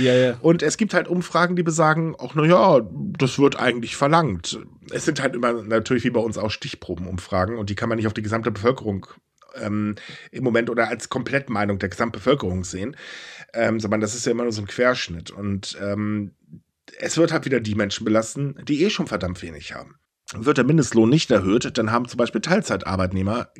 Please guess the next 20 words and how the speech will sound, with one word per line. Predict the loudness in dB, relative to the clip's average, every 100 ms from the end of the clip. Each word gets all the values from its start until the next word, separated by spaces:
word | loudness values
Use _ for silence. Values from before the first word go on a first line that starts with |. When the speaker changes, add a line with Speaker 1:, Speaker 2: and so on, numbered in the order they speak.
| 0
Speaker 2:
gar | 2 4
nichts | 4 2
davon. | -2 -2 -4
Und | 0
Japan | -2 -2 -4
ist | -4
ein | -2
Land | -2 -4
der |
Teilzeitarbeitnehmer | -4 -2 -2 -4 -4 -4 -4 -4
geworden, | -4 -4 -4 -4
dank | -6 -8
Abe. | -8 -8 -8 -12 _ _ _ 0
Speaker 1:
Mhm. | 6 6 6 2 -8 _ -20 -20 -14
So | -2 0
ist | 2
Speaker 2:
Tja, | 0
Speaker 1:
es. | -2 -6 _ _ _
Speaker 2:
blöd | -6 -4
gelaufen. | 0 0 0 -2